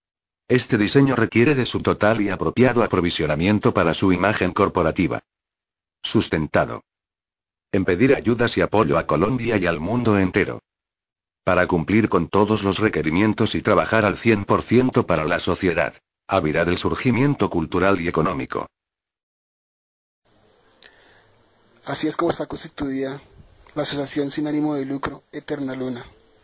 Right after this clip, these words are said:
Speaker 2: una asociación destinada y en la búsqueda fundamental para cambiar el país.
Speaker 1: Estamos ubicados en Colombia, Cundinamarca.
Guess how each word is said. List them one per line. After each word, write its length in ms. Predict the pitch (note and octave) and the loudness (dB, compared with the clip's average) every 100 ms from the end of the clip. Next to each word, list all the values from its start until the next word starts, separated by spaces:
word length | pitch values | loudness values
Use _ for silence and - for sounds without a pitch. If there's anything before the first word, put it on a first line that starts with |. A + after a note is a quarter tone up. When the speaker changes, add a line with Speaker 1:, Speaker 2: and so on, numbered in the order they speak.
| - - - - | -20 -20 -14 -4
Speaker 2:
una 160 | D3 | -2
asociación 500 | D#3 E3+ D#3+ - D3+ | -2 -2 -2 -2 -4
destinada 680 | D#3 D#3+ E3 D3 D3 C#3+ C3 _ _ _ _ _ | -4 -6 -4 -4 -4 -6 -10 _ _ _ _ _
y 160 | - D3+ | -6 -4
en 140 | D3 | -2
la 80 | C3+ | -2
búsqueda 420 | C#3+ E3+ - E3+ | 0 -2 -4 -4
fundamental 680 | E3+ D#3+ D3 C#3 C#3 D3 D#3+ _ - | -4 -6 -8 -10 -8 -10 -10 _ -6
para 160 | C#3+ | -4
cambiar 320 | C3 C#3 C3+ B2+ | -4 -4 -4 -4
el 100 | C3 | -4
país. 500 | C3 A#2 - - - _ - - _ _ _ _ _ _ _ _ - _ - - - - _ | -8 -8 -16 -18 -20 _ -20 -20 _ _ _ _ _ _ _ _ -20 _ -20 -20 -20 -20 _
Speaker 1:
Estamos 480 | - F2+ C3 C#3+ C3 | -8 0 2 4 2
ubicados 580 | F#2+ D#2 C#2+ G2+ G#2+ F#2 | 0 -2 0 2 2 0
en 140 | F#2 | -2
Colombia, 560 | D#2 G2 G#2+ C#2+ C2+ A1+ - _ _ _ _ _ _ _ - | 0 2 0 -2 -10 -10 -14 _ _ _ _ _ _ _ -4
Cundinamarca. 800 | F#2 E2 D#2+ F2 E2+ - - | -2 0 0 0 0 -2 -6